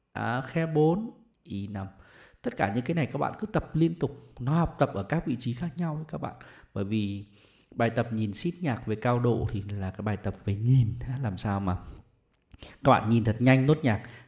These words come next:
thì giúp cho cái khả năng đọc nhanh thì mới điều khiển được cái tay. Theo đúng phương pháp là mắt nhìn xong rồi, à, nó chụp lại, xong nó đưa về trung ương não thần kinh, nó điều khiển tay để chơi. Cho nên là mắt mà càng thị tấu nốt nhạc càng nhanh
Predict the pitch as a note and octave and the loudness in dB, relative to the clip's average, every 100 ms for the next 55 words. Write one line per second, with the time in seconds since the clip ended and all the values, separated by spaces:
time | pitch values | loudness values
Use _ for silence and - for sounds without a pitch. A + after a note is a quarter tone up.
0 | - G#2 C3+ G3+ - B2+ A#2+ B2+ - E2+ | -6 2 6 6 2 -4 -2 -4 -4 -2
1 | G#2+ G#2+ - A2 - A#2 A#2+ A2 A2 G2+ | -2 0 2 2 2 2 2 2 2 2
2 | G#2+ A#2 A2 F2 F2+ G2 C3+ C#3+ C3+ - | 4 4 2 -2 -4 2 4 4 0 -10
3 | - - - - C#3+ C3+ C3+ E3+ E3+ F3 | -20 -20 -6 2 4 4 2 -2 0 -2
4 | - A#2+ D#3+ E3+ C#3 A#2 G#2 G#2 B2+ B2 | -2 0 0 0 0 0 0 -2 -2 0
5 | G#2 G2+ G2+ C2 E2 G2+ A#2+ G3+ - B2 | -2 -2 -6 -6 -4 0 4 8 8 6
6 | - - B2 A#2+ C3 C#3+ B2 A#2 G#2+ C3 | 2 0 -4 0 4 6 6 4 2 2
7 | B2 B2 B2 B2 B2 A#2 A2+ A#2+ A2+ A2 | 2 2 0 -2 -2 -2 0 4 4 2
8 | F2+ G2 G#2+ F2+ - A#2 A2 - - - | -4 -4 -4 -4 -2 -2 -2 -8 -20 -20
9 | - C3+ A#2+ A2 E3 F3+ - - G#2 G#2 | -4 -2 -2 0 -2 -4 -10 -14 -12 -4
10 | C#3 B2 A#2+ A#2+ - A#2 C3+ F3 F3 G#2+ | -2 0 0 -2 0 0 0 -2 -4 -6
11 | - A#2 A#2+ C3 D#3+ D3 | -4 -2 4 6 8 6